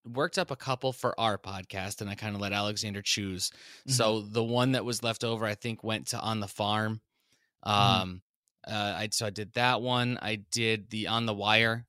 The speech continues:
Speaker 1: Uh, they came and they
Speaker 2: Mm-hmm.
Speaker 1: wanted, like, a Ted DiBiase theme t-, type of thing, and so I went in and, and did that.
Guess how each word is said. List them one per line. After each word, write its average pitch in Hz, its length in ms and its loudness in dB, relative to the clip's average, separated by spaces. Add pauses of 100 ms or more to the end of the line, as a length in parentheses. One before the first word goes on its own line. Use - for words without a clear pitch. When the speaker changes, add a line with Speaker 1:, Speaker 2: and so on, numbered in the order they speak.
Speaker 1:
Uh, 104 240 0
they 104 120 -2
came 143 200 -2
and 110 60 2
they 107 40 2
Speaker 2:
Mm-hmm. 107 80 0
Speaker 1:
wanted, 107 280 -2
like, 110 240 -4
a 104 200 -2
Ted 117 260 -4
DiBiase 110 800 -2
theme 113 480 0
t-, - 160 -10 (100)
type 117 280 -4
of 113 100 -8
thing, 113 360 2
and 113 100 -2
so - 120 0
I 104 100 0
went 107 200 -4
in 107 120 -4
and, 104 140 -8
and 104 180 -10
did 107 200 -8
that. 104 220 -4